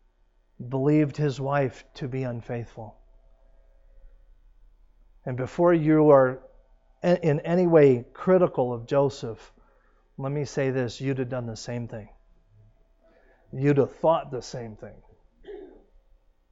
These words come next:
Joseph was faced with a decision, and, and really there were only four options to this decision. Number one,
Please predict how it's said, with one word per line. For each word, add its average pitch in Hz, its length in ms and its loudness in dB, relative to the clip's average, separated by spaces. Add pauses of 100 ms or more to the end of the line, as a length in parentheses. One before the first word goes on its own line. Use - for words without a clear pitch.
(2250)
Joseph 170 500 10
was 160 240 10
faced 165 520 4
with 151 180 10
a 147 60 8
decision, 143 640 6
and, 131 240 2
and 147 180 4
really 160 300 10
there 151 180 12
were 143 160 12
only 156 220 8
four 175 420 4
options 156 600 2
to - 120 -6
this 127 200 -6
decision. 123 520 -2
Number 151 240 6
one, 151 320 10